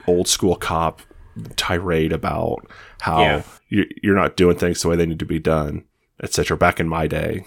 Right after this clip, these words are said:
Speaker 1: blah, blah, blah." Like,
Speaker 2: Okay. Like, so I, I would assume, 'cause I don't think Buzz Lightyear would leave without thinking that Zurg was, like, taken care of, right? So,
Speaker 1: Yeah.
Speaker 2: like, is he in prison? Is he presumed dead? Or is he
Speaker 1: Presumed dead. Although him escaping prison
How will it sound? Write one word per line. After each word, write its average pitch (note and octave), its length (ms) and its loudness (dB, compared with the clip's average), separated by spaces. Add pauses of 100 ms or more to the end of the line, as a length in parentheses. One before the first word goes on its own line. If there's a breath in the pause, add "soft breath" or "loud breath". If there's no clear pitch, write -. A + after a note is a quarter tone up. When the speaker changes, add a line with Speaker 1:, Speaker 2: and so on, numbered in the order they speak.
Speaker 1:
blah, - 140 -6
blah, D#2+ 120 -4
blah." E2 260 -4
Like, - 420 -10 (120)
Speaker 2:
Okay. G#2+ 260 -6 (280)
Like, C#3+ 240 -2
so B2+ 260 0 (100)
I, C#3 140 4
I C3+ 140 2
would C#3 100 4
assume, C3+ 600 -2 (100)
'cause - 100 -12
I A#2 120 2
don't C3+ 180 0
think G#2+ 300 -6
Buzz G#2+ 240 -2
Lightyear G#2 320 -2
would G#2 220 -12
leave G#2 300 -6
without G#2 540 -2
thinking G2+ 280 -8
that G2+ 120 -6
Zurg G2 440 -6
was, G2+ 220 -6
like, G2 320 -8 (140)
taken G2+ 300 -8
care F#2+ 260 -8 (100)
of, A#2 160 -12 (120)
right? A2+ 420 0
So, G2+ 360 -4
Speaker 1:
Yeah. G2+ 60 -2
Speaker 2:
like, G2+ 240 -2 (160)
is A2 220 -2
he A2+ 100 0
in G2 120 -4
prison? A#2 520 -4
Is G#2+ 200 -6
he G2 200 -12 (200)
presumed F#2+ 440 -6
dead? G2 540 -4
Or G#2 280 -12
is G#2+ 280 -12
he - 40 -16
Speaker 1:
Presumed G2 340 2
dead. D2+ 320 -4 (240)
Although A2 360 2
him C3 180 -2
escaping F2+ 440 -2
prison D2+ 440 -6